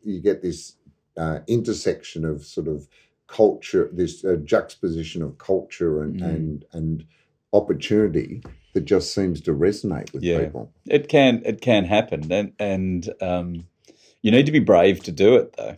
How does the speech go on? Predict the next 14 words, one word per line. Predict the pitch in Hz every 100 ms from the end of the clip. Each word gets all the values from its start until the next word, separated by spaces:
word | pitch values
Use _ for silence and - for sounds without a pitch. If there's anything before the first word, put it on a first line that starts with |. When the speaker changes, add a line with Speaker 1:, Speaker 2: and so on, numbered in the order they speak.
| -
Speaker 2:
because | 101 131 135
the | 170
rules | 185 196
don't | 190 185
apply, | 175 - 185 78
and | 78 90
this | 90
is | 98 87 -
the, | 87 95 - 95
this | 98 -
is | 95 90
the | - 92 87 - _ _ _ _ _ -
challenge | 98 92 87 87 80 - - _
for | - - 80 85 82 87